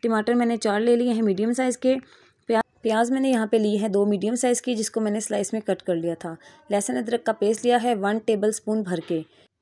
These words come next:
कुटी हुई लाल मिर्च ले ली है वन टीस्पून। सूखा धनिया मैंने यहाँ पे लिया है वन टेबलस्पून भर के।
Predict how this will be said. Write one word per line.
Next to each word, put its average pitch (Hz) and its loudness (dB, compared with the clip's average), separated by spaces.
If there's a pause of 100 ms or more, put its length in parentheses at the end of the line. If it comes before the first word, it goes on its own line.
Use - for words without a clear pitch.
कुटी 254 2
हुई 277 4
लाल 226 2
मिर्च 226 0
ले 202 4
ली 214 2
है 202 2
वन 202 0
टीस्पून। 262 0 (280)
सूखा 240 0
धनिया 226 2
मैंने 254 2
यहाँ 220 2
पे 214 0
लिया 196 2
है 196 -2
वन 196 0
टेबलस्पून 226 0
भर 190 0
के। 165 -6